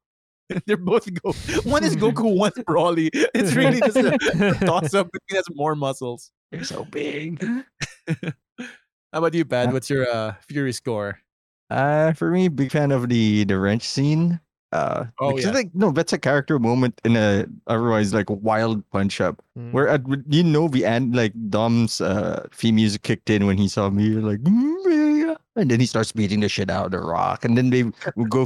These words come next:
Speaker 3: go through a wall, and then they keep rolling,
Speaker 1: <laughs>
Speaker 3: and everyone's just
Speaker 2: <laughs>
Speaker 3: watching awkwardly.
Speaker 1: Yes,
Speaker 3: Like,
Speaker 1: humans
Speaker 3: both
Speaker 1: go through a wall.
Speaker 2: <laughs>
Speaker 3: They're heavy enough, and both,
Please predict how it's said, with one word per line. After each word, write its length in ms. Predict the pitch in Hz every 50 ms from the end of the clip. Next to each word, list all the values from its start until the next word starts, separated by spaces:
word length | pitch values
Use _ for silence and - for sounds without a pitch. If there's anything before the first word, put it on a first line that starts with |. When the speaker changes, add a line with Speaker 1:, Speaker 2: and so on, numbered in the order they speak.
| - -
Speaker 3:
go 200 | 113 127 139 131
through 300 | 127 - 135 123 127 127
a 60 | 117 107
wall, 540 | 95 87 90 90 95 98 98 98 104 101 92
and 180 | 92 95 101
then 120 | 117 139 117
they 100 | 123 127
keep 280 | - - 117 107 -
rolling, 480 | - 110 98 104 104 104 107 104 - 104 - - - -
Speaker 1:
<laughs> 240 | - _ _ - -
Speaker 3:
and 140 | 120 123 123
everyone's 420 | 135 131 139 147 156 156 143 123
just 160 | 135 143 185
Speaker 2:
<laughs> 60 | 175 -
Speaker 3:
watching 400 | 95 101 - 143 - 127 104 -
awkwardly. 800 | - 98 95 - - 110 107 104 98 110 107 110 110 110 110 - _ _ _ _ _ -
Speaker 1:
Yes, 140 | 220 196 185
Speaker 3:
Like, 140 | 127 127 113
Speaker 1:
humans 360 | 117 117 - - - - 139
Speaker 3:
both 140 | 269 - -
Speaker 1:
go 100 | 185 202 - - _ _
through 180 | - 208 208 175
a 80 | 160 156
wall. 460 | 143 147 139 135 123 117 113 113 - -
Speaker 2:
<laughs> 460 | 185 - - 226 190 - - 226 190 190 180 - - - _ - 175 - - - 226 - - - - 254 240 - - - 277 - - 277 - - 311 - - 311 - - - _
Speaker 3:
They're 140 | - 165 175
heavy 340 | 151 139 156 170 208 208 190
enough, 320 | 175 147 117 117 110 -
and 240 | - 156 151 151 127
both, 240 | 127 160 180 175 -